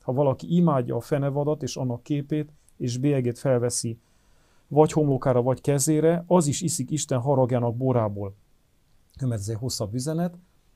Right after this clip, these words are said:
Öm, itt meg kell érteni a Jelenések, ö, tizenháromból, az azelőtti fejezetből, hogy ki ez a fenevad, mit jelent a bélyege, mit jelent felvenni kézre vagy homlokra,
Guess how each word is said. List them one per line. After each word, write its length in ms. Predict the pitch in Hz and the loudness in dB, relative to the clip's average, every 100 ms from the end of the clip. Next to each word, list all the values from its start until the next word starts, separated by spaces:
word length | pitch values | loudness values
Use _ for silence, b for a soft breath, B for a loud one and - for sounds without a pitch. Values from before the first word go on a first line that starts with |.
| _ - | _ -10
Öm, 420 | 139 120 113 113 - _ _ _ _ _ _ _ _ _ | -4 -4 -4 -8 -16 _ _ _ _ _ _ _ _ _
itt 180 | - 143 - | -8 -8 -8
meg 260 | 170 156 151 | -2 -2 0
kell 160 | 139 | 0
érteni 600 | 135 127 127 120 127 139 | 0 0 -2 -2 -2 -2
a 400 | 160 127 120 117 117 - 127 | -6 -6 -4 -4 -6 -8 -6
Jelenések, 760 | 120 143 123 117 - 120 113 - | -4 -2 -2 -4 -6 -6 -6 -6
ö, 160 | 113 110 - | -6 -8 -8
tizenháromból, 1160 | 135 127 117 120 131 120 107 107 104 110 156 170 _ _ _ _ _ | -4 -2 -2 -2 -2 -2 -4 -6 -6 -6 -6 -10 _ _ _ _ _
az 120 | 123 | -4
azelőtti 380 | 123 123 120 120 | -2 0 -2 -4
fejezetből, 640 | - 117 113 117 107 120 | -4 -4 -2 -4 -4 -6
hogy 160 | 123 120 | -6 -8
ki 180 | - 139 | -4 0
ez 140 | 156 | 0
a 60 | 160 | 0
fenevad, 600 | 165 135 113 104 107 120 _ _ _ | -4 -6 -6 -6 -8 -10 _ _ _
mit 200 | - 131 | -6 -4
jelent 240 | 143 131 127 | -2 -2 -2
a 80 | 110 | -2
bélyege, 560 | 117 117 120 131 160 170 _ _ _ _ | -2 -4 -4 -4 -6 -10 _ _ _ _
mit 180 | 156 147 | -8 -2
jelent 220 | 131 120 | -2 -2
felvenni 380 | - 127 120 113 | -2 -2 0 -4
kézre 320 | - 123 113 | -4 -4 -4
vagy 200 | 107 107 | -8 -10
homlokra, 580 | 117 110 110 - 120 151 | -10 -10 -10 -8 -6 -6